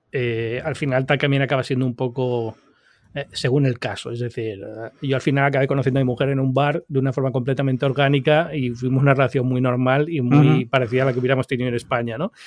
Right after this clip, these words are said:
Speaker 1: Pero, pero es verdad que aquí en Estados Unidos, sobre todo, hay ciertas, ciertos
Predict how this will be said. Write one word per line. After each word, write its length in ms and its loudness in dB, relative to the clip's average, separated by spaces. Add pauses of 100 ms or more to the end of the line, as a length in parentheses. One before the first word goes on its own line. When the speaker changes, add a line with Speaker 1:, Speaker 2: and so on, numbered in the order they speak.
(300)
Speaker 1:
Pero, 480 4
pero 140 4
es 60 2
verdad 220 4
que 100 0
aquí 100 -4
en 80 2
Estados 260 -2
Unidos, 340 0
sobre 200 -4
todo, 160 0
hay 80 2
ciertas, 580 -2 (260)
ciertos 720 0